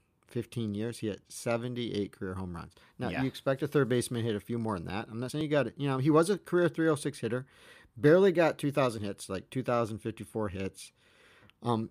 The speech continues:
Speaker 1: he had a great year in nineteen forty-nine when he hit three forty-three.
Speaker 2: And
Speaker 1: Uh,
Speaker 2: another
Speaker 1: Apple
Speaker 2: good one
Speaker 1: players
Speaker 2: in
Speaker 1: will know that.
Speaker 2: nineteen fifty. You know, he hit
Speaker 1: Yes.
Speaker 2: three forty. I mean, so he won a
Speaker 1: Yep.
Speaker 2: batting title, um,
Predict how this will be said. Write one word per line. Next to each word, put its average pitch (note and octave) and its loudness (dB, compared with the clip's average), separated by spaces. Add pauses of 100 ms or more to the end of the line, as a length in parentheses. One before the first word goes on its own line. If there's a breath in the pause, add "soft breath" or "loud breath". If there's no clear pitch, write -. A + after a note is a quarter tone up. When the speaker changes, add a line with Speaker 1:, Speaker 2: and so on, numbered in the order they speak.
Speaker 1:
he C3+ 4
had C#3 8
a A2+ 6
great A#2 2
year C#3+ 4
in C#3 2
nineteen C3 0
forty-nine B2 0
when A2+ -2
he G#2 -2
hit G#2+ -6
three A#2 -2
forty-three. G#2 -2 (420)
Speaker 2:
And A2+ 0
Speaker 1:
Uh, A2 2
Speaker 2:
another A2+ 4
Speaker 1:
Apple A2+ 0
Speaker 2:
good A#2+ 4
one G#2+ 6
Speaker 1:
players G#2 4
Speaker 2:
in G2 2
Speaker 1:
will G2+ 2
know G2 -2
that. G2 0
Speaker 2:
nineteen G2 -2
fifty. F2+ -6 (140)
You F2+ -8
know, E2+ -4
he G2 -4
hit F#2+ 0
Speaker 1:
Yes. E2 -2
Speaker 2:
three G2 -4
forty. F#2 -4
I C3+ -2
mean, B2+ -2
so D3+ 2
he B2+ 4
won B2+ 4
a C#3+ 2
Speaker 1:
Yep. B2+ -4
Speaker 2:
batting B2 8
title, A#2+ 4 (520 soft breath)
um, F#2+ 4